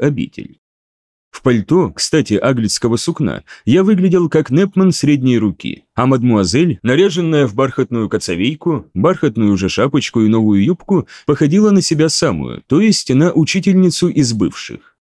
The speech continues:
Правда, муфточек у учительниц я не видел ни в том мире, ни в этом. Перчатки удобнее, но это уж кому что нравится. До Лавры не ближний крюк, а шлепать пешком до Васильевского острова, где размещался мой госпиталь, никак не хотелось.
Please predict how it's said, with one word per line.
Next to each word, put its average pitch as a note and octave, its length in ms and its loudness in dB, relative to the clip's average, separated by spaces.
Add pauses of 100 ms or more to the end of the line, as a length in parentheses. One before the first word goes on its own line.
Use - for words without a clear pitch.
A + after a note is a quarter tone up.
(120)
Правда, D#3+ 360 2
муфточек F3+ 520 2
у E3 60 4
учительниц B2 640 0
я C#3 80 2
не F#3 140 4
видел E3 320 4
ни B2+ 100 4
в - 100 -8
том E3+ 220 2
мире, G3 300 6
ни F#3 100 4
в A2+ 100 2
этом. - 440 -6 (240)
Перчатки E3 480 0
удобнее, A2+ 680 0
но F3+ 200 2
это A3 140 0
уж G#3 180 2
кому F3+ 240 2
что - 180 -2
нравится. - 600 -4 (880)
До A#2+ 160 2
Лавры F#3+ 320 4
не F#3+ 120 6
ближний E3+ 440 2
крюк, F3+ 420 -2
а G#2+ 140 2
шлепать F#3 460 0
пешком D#3+ 400 0
до C#3 80 2
Васильевского A#2+ 640 0
острова, F#3 460 2
где E3 140 2
размещался F3 640 2
мой B2 160 2
госпиталь, F#3 500 0
никак F3+ 480 2
не C#3+ 80 2
хотелось. - 720 -6